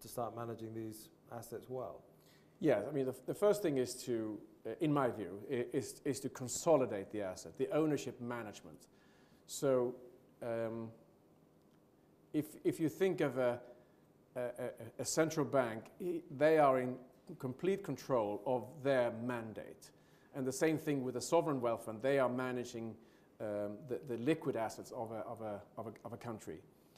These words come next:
Speaker 2: And then a national wealth fund is basically, the, the difference between a national wealth fund and a sovereign wealth fund, this is a concept that we have introduced, is,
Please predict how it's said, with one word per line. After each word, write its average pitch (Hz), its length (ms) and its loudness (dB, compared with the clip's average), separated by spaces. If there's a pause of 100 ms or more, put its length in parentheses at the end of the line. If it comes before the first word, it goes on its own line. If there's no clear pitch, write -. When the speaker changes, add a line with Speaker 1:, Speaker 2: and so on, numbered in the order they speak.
(320)
Speaker 2:
And 123 260 0
then 127 320 0 (180)
a 120 60 -6
national 147 480 0
wealth 110 340 -2
fund 101 300 -8
is 117 260 -4
basically, 120 760 -2 (500)
the, 135 80 -12 (200)
the 127 80 -2
difference 165 340 2
between 127 320 -4
a 113 40 -4
national 120 340 -4
wealth 110 200 -2
fund 104 100 -6
and 104 80 -8
a - 40 -14
sovereign 104 260 -4
wealth 101 180 -6
fund, 98 160 -10
this 110 180 -8
is 104 120 -10
a 98 120 -6 (100)
concept 117 420 -8
that 98 140 -8
we 107 100 -6
have 104 160 -8
introduced, 120 560 0 (480)
is, 117 480 -2